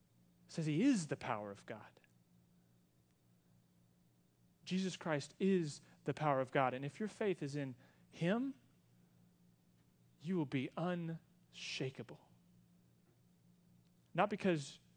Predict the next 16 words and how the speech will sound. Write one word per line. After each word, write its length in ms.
your 100
faith 320
is 80
so 160
great 320
and 100
so 220
admirable, 540
but 160
because 420
Christ 600
is 140
the 120
one 240
keeping 340
you. 100